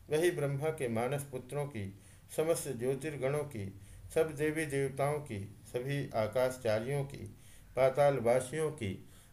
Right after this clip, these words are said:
अखिल मुनीश्वरों की, योगियों की, सब यज्ञों की, द्वादश सूर्यों की, मातृकाओं की, गणों सहित क्षेत्रपालों की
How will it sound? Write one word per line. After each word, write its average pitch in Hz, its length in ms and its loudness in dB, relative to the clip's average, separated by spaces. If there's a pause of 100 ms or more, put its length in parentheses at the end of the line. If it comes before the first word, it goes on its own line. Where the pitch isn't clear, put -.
अखिल 135 320 0
मुनीश्वरों 127 580 -2
की, 95 400 -4 (280)
योगियों 139 520 0
की, 123 380 -8 (120)
सब 143 180 0
यज्ञों 127 460 0
की, 101 420 -8
द्वादश 123 360 2
सूर्यों 135 440 -2
की, 98 320 -6 (400)
मातृकाओं 127 680 0
की, 101 380 -8
गणों 135 260 0
सहित 135 320 -2
क्षेत्रपालों 135 760 0
की 95 340 -8